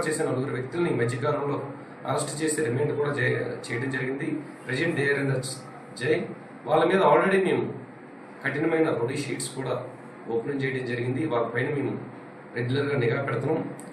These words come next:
Every week వాళ్ళ కౌన్సిలింగ్ కూడా, భవిష్యత్తులో వాళ్ళ జైలు నుంచి రిలీజ్ అయిన తర్వాత వాళ్ళ పట్ల every week కూడా కౌన్సిలింగ్ ప్రొసీజర్ కూడా చేస్తాం. So యువత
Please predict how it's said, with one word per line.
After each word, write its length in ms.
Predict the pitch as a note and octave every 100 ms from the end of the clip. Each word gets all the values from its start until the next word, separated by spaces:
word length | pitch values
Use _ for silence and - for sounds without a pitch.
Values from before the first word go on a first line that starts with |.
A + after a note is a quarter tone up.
| - -
Every 180 | C3+ F#3
week 140 | F3 D#3 C3+
వాళ్ళ 120 | - A#2+
కౌన్సిలింగ్ 380 | B2+ C3 C3+ C3+
కూడా, 140 | C3+ C3 - - - - -
భవిష్యత్తులో 480 | A#2 B2 C#3+ C3+ C#3
వాళ్ళ 140 | A#2+ G#2+
జైలు 180 | A2 B2+ C#3+
నుంచి 140 | C3+ A#2+
రిలీజ్ 200 | A2 A#2
అయిన 120 | B2 A2+
తర్వాత 220 | A#2 A#2+ -
వాళ్ళ 160 | - -
పట్ల 180 | - B2+ A#2+ - - - - - - - - A#2+
every 180 | B2 A#2+
week 120 | C#3+ C#3
కూడా 140 | C3+ C3 A#2
కౌన్సిలింగ్ 380 | A#2+ - A#2+ A#2+
ప్రొసీజర్ 400 | B2 B2 A2+ A2+
కూడా 120 | A#2 -
చేస్తాం. 340 | A#2 - - G2 - - -
So 100 | D3 - - - - - - - B2+
యువత 220 | D#3+